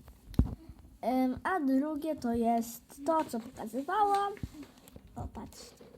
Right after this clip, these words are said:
O, to jest chyba właśnie nowe. Mam niektóre takie nowe rzeczy. I to jest właśnie nowe. Y, widzicie? O, także kolor się zmienia. O, zielony,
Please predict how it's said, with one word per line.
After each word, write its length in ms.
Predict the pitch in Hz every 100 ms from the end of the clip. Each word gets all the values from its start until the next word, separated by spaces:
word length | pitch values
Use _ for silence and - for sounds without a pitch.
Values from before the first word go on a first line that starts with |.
| - - _ _ _ - - - - -
O, 540 | - 247 240 254 330 381 - - - -
to 120 | 285
jest 140 | 277 262
chyba 280 | 254 240 226
właśnie 340 | 226 - 240
nowe. 320 | 262 240 190 233 - - - - - -
Mam 160 | 247 247
niektóre 340 | 247 254 240
takie 220 | 240 -
nowe 280 | 247 240 233
rzeczy. 300 | 226 - - - - - - - - - -
I 60 |
to 200 | 294 415
jest 120 | 403 269
właśnie 300 | 247 - 269
nowe. 200 | - - - _ _ - - - - - - - _ - - 240
Y, 200 | 262 262
widzicie? 400 | 302 302 330 415 453 - - - - - - -
O, 180 | 254 269
także 320 | 262 262 277
kolor 500 | 262 311 302 285 285
się 300 | - - 285
zmienia. 680 | 277 285 277 277 277 277 269 -
O, 180 | 226 254 - - - - - -
zielony, 720 | 240 240 254 269 269 269 269